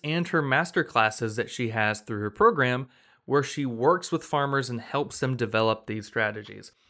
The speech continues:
I always like geeking out over social media and, you know, better strategies that we all can implement. And Victoria had a lot of really good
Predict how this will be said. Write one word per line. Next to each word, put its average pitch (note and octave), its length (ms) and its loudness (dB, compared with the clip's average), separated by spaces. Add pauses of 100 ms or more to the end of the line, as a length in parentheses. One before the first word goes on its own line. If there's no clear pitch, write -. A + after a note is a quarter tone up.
(260)
I C3 140 4
always F#3+ 220 6
like E3 200 4
geeking C#3+ 340 0
out B2+ 160 4
over A#2+ 220 2
social A#2+ 320 -2
media A2 320 0
and, A2 100 -4
you A2 80 -2
know, G#2+ 140 -2
better A2+ 300 0
strategies A2 560 0
that A2+ 140 -2
we A2+ 140 -4
all A#2+ 220 0
can A#2+ 180 -6
implement. A2 520 -4 (460)
And C3 300 2
Victoria E3 420 4
had C3+ 220 2
a B2 60 4
lot A#2 400 4
of B2 160 0
really B2 240 2
good A2 460 0